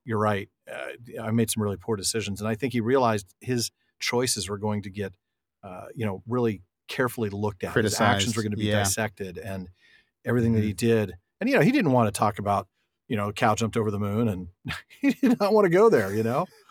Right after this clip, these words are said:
Speaker 1: Uh, that was a
Speaker 2: Yeah.
Speaker 1: pretty big, stupid mix-up, and he shouldn't have done it, and he knows it. So I don't think he wanted to talk about that, but, uh, at least we didn't have to hear it a
Speaker 2: That's
Speaker 1: second
Speaker 2: true,
Speaker 1: time.
Speaker 2: yeah. Nobody wants to have to relive their,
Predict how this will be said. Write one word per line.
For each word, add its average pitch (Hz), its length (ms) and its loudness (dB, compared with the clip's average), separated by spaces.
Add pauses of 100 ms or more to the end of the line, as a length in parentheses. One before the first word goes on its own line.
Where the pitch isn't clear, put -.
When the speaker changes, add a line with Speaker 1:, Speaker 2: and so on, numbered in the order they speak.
(260)
Speaker 1:
Uh, 127 260 -2
that 151 140 -2
was 156 100 2
a - 40 4
Speaker 2:
Yeah. 107 100 6
Speaker 1:
pretty 165 140 4
big, 143 360 0
stupid - 580 -2
mix-up, 131 580 0
and 110 200 0
he 110 60 0
shouldn't 127 240 -2
have 113 80 -2
done 127 160 0
it, 117 40 0
and 113 80 -2
he 107 80 0
knows 110 280 0
it. 90 140 -8 (500)
So - 180 -2
I 113 80 2
don't 123 140 0
think 120 100 -4
he 117 80 -4
wanted 107 200 -4
to 101 60 -12
talk 104 260 -4
about 85 280 -12
that, 87 320 -10
but, 87 160 -12 (640)
uh, 85 160 -18
at 98 100 -8
least 117 220 0
we 120 60 2
didn't 107 140 2
have 98 100 -2
to - 100 -8
hear 110 140 0
it 92 40 -4
a - 40 -6
Speaker 2:
That's 170 160 4
Speaker 1:
second 202 160 4
Speaker 2:
true, 135 80 4
Speaker 1:
time. 123 80 0
Speaker 2:
yeah. 113 180 4 (280)
Nobody 135 400 6
wants 123 260 4
to 123 100 0
have 117 160 0
to 107 140 0
relive 104 520 0
their, 92 340 -4